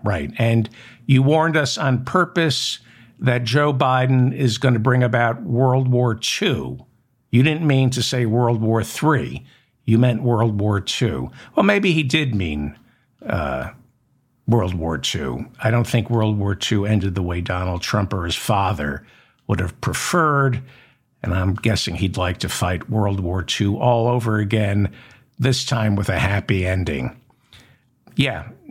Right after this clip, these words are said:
no, it was, you did it on purpose, Donald. You're, you're firing on all cylinders, champ. Like when you called Sioux City Sioux Falls,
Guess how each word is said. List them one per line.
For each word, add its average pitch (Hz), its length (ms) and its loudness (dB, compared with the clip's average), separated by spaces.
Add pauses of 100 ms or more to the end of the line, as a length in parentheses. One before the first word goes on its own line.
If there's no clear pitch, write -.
(160)
no, 98 320 0
it - 280 -2
was, 156 200 -2
you 170 160 2
did 156 180 2
it 151 120 2
on 117 160 0
purpose, - 580 -4 (200)
Donald. 76 420 -4
You're, 104 260 -2
you're 123 120 4
firing 120 640 0
on 107 160 0
all 135 320 2
cylinders, 95 800 -2
champ. 85 500 -4 (500)
Like 107 220 -2
when 113 140 4
you 107 100 2
called 110 340 0
Sioux 127 340 -2
City 123 540 0
Sioux 120 300 -2
Falls, 123 840 0